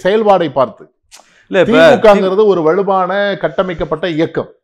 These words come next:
Speaker 1: மக்களுக்கு தொண்டாற்றுவதற்காக தந்தை பெரியாரால் உருவாக்கப்பட்டு, வடிவமைக்கப்பட்டு, அறிஞர் பேரறிஞர் அண்ணாவால் கட்டப்பட்டு,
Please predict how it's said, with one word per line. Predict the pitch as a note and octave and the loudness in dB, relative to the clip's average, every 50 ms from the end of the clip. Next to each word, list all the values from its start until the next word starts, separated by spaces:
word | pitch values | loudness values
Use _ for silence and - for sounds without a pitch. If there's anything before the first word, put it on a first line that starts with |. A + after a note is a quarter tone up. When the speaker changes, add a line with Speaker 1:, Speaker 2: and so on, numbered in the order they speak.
| _ _ _ _ _ _ _ _ - | _ _ _ _ _ _ _ _ -6
Speaker 1:
மக்களுக்கு | A2+ D3 E3 - - A3+ A3 G#3 E3+ F#3+ | -4 -4 -4 0 2 2 2 2 0 -2
தொண்டாற்றுவதற்காக | F3 - E3+ E3+ F3 G3+ G3 F#3 F#3+ F3+ E3+ E3 D#3+ D#3 D3+ D#3 D#3 D3+ D3+ E3 F3+ E3+ E3+ | -6 -6 -6 -6 -2 -2 -2 -2 -2 -4 -6 -6 -6 -8 -6 -4 -4 -2 -2 -2 -4 -4 -4
தந்தை | D#3+ D3+ D3+ D3+ D3 | -6 -8 -6 -6 -8
பெரியாரால் | B2+ D3+ D3+ E3 F3 F3+ E3+ E3 E3 E3 | -6 -6 -4 -4 -2 -2 -2 0 -2 -2
உருவாக்கப்பட்டு, | E3 D#3 D3+ D3 D#3+ D#3+ D#3+ D3 C#3+ D3 C3 C#3 C3+ D#3+ E3 D#3 | -2 -4 -6 -6 -4 -4 -4 -4 -4 -8 -10 -8 -10 -8 -8 -8
வடிவமைக்கப்பட்டு, | D3 D#3 D#3+ E3 D#3 D3 C3+ C#3+ C3 B2 C#3 B2+ D#3+ D#3+ | -8 -8 -8 -8 -10 -10 -10 -10 -10 -10 -12 -10 -8 -6
அறிஞர் | D#3+ D3 D3+ D3 C#3+ B2+ | -6 -6 -8 -8 -12 -10
பேரறிஞர் | A#2 C#3 C#3+ D3 C#3+ C3+ C3+ C3 C3 C3 | -8 -8 -8 -8 -8 -10 -10 -12 -12 -14
அண்ணாவால் | D3 E3 E3 D#3+ D#3 D3 | -8 -6 -6 -4 -4 -6
கட்டப்பட்டு, | B2+ C3+ B2 - D#3+ C#3+ C3+ C3+ B2 - D#3+ E3+ E3 | -8 -8 -12 -12 -12 -12 -12 -14 -10 -10 -10 -10 -10